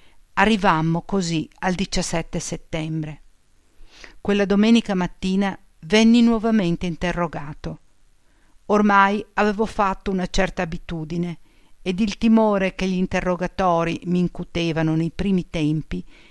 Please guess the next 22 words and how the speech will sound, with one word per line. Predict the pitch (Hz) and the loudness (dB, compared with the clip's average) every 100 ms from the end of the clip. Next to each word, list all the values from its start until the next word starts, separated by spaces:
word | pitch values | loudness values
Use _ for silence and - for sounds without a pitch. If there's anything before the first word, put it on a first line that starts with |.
| - - | -20 -6
era | 214 214 | -2 -2
stato | - 247 247 | -2 -4 -2
in | 196 175 | -2 0
parte | 196 233 - 226 | -2 -2 -4 -6
superato. | - 214 202 165 151 - 156 156 - _ _ _ _ _ _ _ - - - | -4 -6 -6 -6 -8 -10 -14 -16 -20 _ _ _ _ _ _ _ -20 -20 -6
L'interprete, | 202 208 - 170 170 - 165 - 151 147 - - | 0 2 4 2 2 -2 -6 -4 -8 -8 -14 -6
il | 165 | -2
Valentini, | 160 165 170 175 170 147 151 170 - - _ _ - - | 0 2 0 -2 -4 -2 -2 -4 -10 -20 _ _ -18 0
traduceva | 208 208 233 - 233 214 | 2 2 0 2 4 4
male | 208 202 214 233 | 4 4 4 2
le | 226 202 | 0 0
domande | 180 175 160 160 160 165 | 0 0 0 0 -2 -6
che | - | -2
mi | 180 185 | 0 0
faceva | 180 - 180 170 165 | -2 -2 0 0 0
l'S | 160 - 156 143 151 | -2 -6 -6 -6 -8
S | - - 160 - - - - | -10 -8 -10 -12 -20 -20 -8
e | 196 | -6
peggio | 196 220 220 208 240 226 | 0 4 4 2 0 2
le | 196 | 2
mie | 190 180 | 2 0
risposte, | 175 - 156 147 143 - 160 | -4 -4 -4 -4 -6 -10 -10